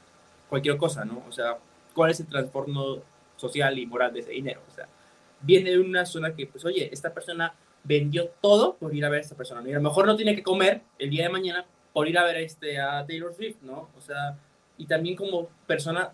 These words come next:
tú es, ¿qué tan dispuesto estás a hacer ese tipo de cosas? Porque no están bien, o sea, tienes que tener tus prioridades,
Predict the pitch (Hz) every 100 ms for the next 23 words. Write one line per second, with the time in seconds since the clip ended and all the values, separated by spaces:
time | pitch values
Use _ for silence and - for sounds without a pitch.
0 | _ - 180 196 202 _ _ _ 190 185
1 | 175 170 180 - - 185 - 170 156 156
2 | 175 - 139 147 156 131 143 - - 147
3 | 151 233 233 - - _ _ 147 143 151
4 | 139 143 156 180 240 - 226 226 208 330
5 | - - - - 147 139 139 - _ _
6 | _ _ _ 180 185 202 208 170 156 156
7 | 151 226 240 214 196 185 185 190